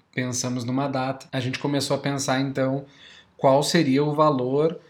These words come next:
necessário pra que ao final desse tempo tivéssemos esse dinheiro. Então, a partir desse momento, a gente estabeleceu uma conta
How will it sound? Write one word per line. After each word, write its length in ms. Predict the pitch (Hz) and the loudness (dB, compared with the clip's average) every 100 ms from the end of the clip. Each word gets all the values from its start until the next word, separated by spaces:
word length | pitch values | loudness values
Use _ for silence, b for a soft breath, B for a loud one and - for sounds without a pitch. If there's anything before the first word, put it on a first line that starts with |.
| B B | B B
necessário 920 | 151 143 151 143 127 117 120 131 147 - _ | -6 -4 -4 -4 -2 -2 -2 -4 -8 -12 _
pra 160 | - 131 | -6 -6
que 520 | 131 135 135 135 - _ - | -2 0 0 -2 -10 _ -4
ao 160 | 120 | -4
final 480 | - - 139 127 127 | -4 -4 -2 0 0
desse 300 | 131 131 - | -2 -4 -4
tempo 400 | 127 120 120 139 | -4 -4 -6 -6
tivéssemos 540 | - 135 120 117 127 123 | -4 -2 -2 -4 -6 -4
esse 200 | 117 123 | -6 -6
dinheiro. 380 | 135 131 98 - _ - | -2 -2 -4 -10 _ -10
Então, 760 | 110 107 113 113 117 117 117 113 - _ | -10 -4 -4 -2 -2 -2 -4 -6 -12 _
a 80 | - | -8
partir 440 | 120 127 113 135 131 | 0 0 0 -2 -2
desse 340 | 127 131 135 | -2 -2 -2
momento, 440 | 143 147 139 135 147 | -2 0 0 2 0
a 40 | |
gente 140 | 135 131 | 0 -2
estabeleceu 760 | - 131 131 131 - 117 135 | 2 4 4 2 0 2 4
uma 180 | 160 131 | 4 2
conta 580 | 123 117 113 127 156 | 0 -2 0 0 0